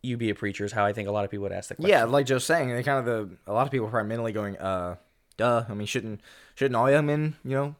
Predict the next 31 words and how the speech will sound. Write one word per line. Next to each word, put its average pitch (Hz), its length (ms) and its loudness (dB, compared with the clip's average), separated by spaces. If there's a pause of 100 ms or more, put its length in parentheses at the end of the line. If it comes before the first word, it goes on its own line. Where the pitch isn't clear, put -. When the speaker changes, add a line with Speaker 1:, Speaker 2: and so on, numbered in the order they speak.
Speaker 2:
wanna 131 240 -2
be 135 80 0
a 135 60 2
preacher 131 360 -2
and 123 120 -6
aim 139 220 -2
to 147 60 0
be 139 120 2
a 139 40 -2
preacher?" 143 460 -2 (680)
That's - 380 -2
what 339 140 0
we're 320 120 0
discussing. - 520 -2 (160)
Um, 127 580 2
we're 143 220 4
gonna 226 140 2
talk, 165 360 6 (220)
the 123 100 -8
second 180 440 -2
half 131 240 0
of 117 80 -6
this 113 160 -4
episode 110 420 -4
is 98 80 -6
going 107 280 -6
to 104 60 -4
be 104 540 -4 (640)
kind 170 160 4
of 156 80 4
like, 139 460 2